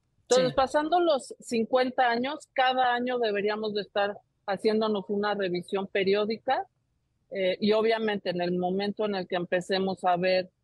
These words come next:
Speaker 1: datos de baja visual, de baja calidad en los colores, esto que mencionabas, donde las luces se empiezan a,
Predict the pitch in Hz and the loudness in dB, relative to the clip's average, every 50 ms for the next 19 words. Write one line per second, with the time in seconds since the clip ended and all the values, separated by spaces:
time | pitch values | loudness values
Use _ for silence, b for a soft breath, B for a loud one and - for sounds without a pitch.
0 | _ _ _ _ _ - 175 185 190 190 190 - 202 196 185 180 185 175 175 190 | _ _ _ _ _ -6 -2 0 0 0 0 -2 -4 -2 -2 0 0 0 2 0
1 | 190 185 - 208 190 185 185 180 175 - - 202 196 196 196 190 185 180 175 190 | -2 -2 -2 -2 -2 -2 -2 -6 -8 -6 -2 0 2 2 2 0 -2 -4 -6 -6
2 | - - 185 185 185 - 208 190 - - 185 180 180 180 180 185 185 185 185 185 | -8 -2 -2 -2 -2 -2 -4 -6 -2 -2 -2 0 0 -2 -2 0 2 2 2 0
3 | 190 185 185 180 175 175 - _ - 185 190 190 196 202 202 202 202 202 196 196 | -2 -6 -4 -4 -6 -8 -8 _ -2 0 2 2 2 2 2 0 0 0 -2 -2
4 | 196 196 _ _ _ _ _ _ _ - - 220 214 202 - 226 214 - 208 190 | -4 -6 _ _ _ _ _ _ _ -6 -2 -2 -2 0 0 -2 0 0 0 0
5 | 190 185 180 - 214 196 190 190 196 190 190 196 196 196 - - 190 190 180 180 | 0 0 -2 -2 0 0 0 2 2 2 2 2 0 0 -2 -8 -6 -4 -2 -2
6 | 180 180 180 175 175 180 185 196 196 202 196 - 220 202 196 - - 196 180 175 | -2 0 0 0 0 0 0 0 0 0 -2 -2 -4 -6 -6 -6 -8 -10 -8 -8
7 | - 190 190 185 180 - 202 190 185 190 - - 175 165 160 160 165 165 | -4 -2 -2 -2 -2 -2 -4 -4 -4 -4 -6 -2 0 0 0 0 -2 -4